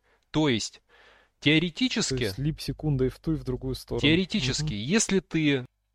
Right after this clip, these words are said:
Speaker 1: а, ожидаешь по своему A P I получить строку в формате R F C три три три девять, то тебе может прийти такой таймстемп.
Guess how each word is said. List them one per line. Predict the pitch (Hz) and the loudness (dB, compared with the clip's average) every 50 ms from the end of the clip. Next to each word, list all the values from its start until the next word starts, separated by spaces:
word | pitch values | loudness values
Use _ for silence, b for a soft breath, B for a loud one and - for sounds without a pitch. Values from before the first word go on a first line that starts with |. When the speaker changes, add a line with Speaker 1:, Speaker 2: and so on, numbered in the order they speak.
| _ _ _ _ _ _ _ _ _ _ - | _ _ _ _ _ _ _ _ _ _ -2
Speaker 1:
а, | 151 147 147 151 | -2 0 4 4
ожидаешь | 156 147 156 190 156 156 151 147 135 123 110 - - | 4 4 2 0 2 4 6 6 6 4 2 0 -6
по | - - 156 | -8 -6 -4
своему | - - 160 165 165 170 180 185 175 | -2 0 2 2 2 2 2 0 0
A | - 147 143 | 2 0 0
P | 139 - 131 127 | 0 0 0 2
I | 120 113 107 101 | 4 4 2 2
получить | - - 127 135 143 147 - - 190 - | -2 -4 -4 -4 -4 -4 -6 -6 -6 -8
строку | - - - 147 135 131 127 123 - - 110 113 _ b b b b b | -8 -6 -4 -2 0 0 -2 -2 -4 -8 -12 -12 _ b b b b b
в | _ | _
формате | - 147 151 156 160 165 147 139 143 | 0 2 2 4 4 4 4 4 2
R | 123 - 139 135 | 2 2 2 0
F | 139 - 147 | 0 -2 -8
C | - - - 139 | -6 -4 -4 -6
три | - - 127 131 | -4 -4 -6 -4
три | 123 - 135 131 | -4 -2 -4 -4
три | - 127 127 123 | -4 -4 -6 -4
девять, | 123 156 233 262 214 131 101 - - b b b b b b | -4 -2 -2 -2 -2 -4 -6 -8 -10 b b b b b b
то | - - | -8 -6
тебе | 131 - 180 175 254 262 | -6 -4 -2 0 0 2
может | 196 202 220 208 170 147 - | 4 2 2 0 -2 -6 -4
прийти | - 139 143 139 - - 202 | -2 -2 -2 -2 -2 -4 -4
такой | - - 123 - 156 151 139 | -4 -4 -4 0 0 0 2
таймстемп. | - 120 113 110 107 - - - 110 101 92 80 - | 2 2 2 2 0 -2 -4 -2 -2 -2 -2 -2 -8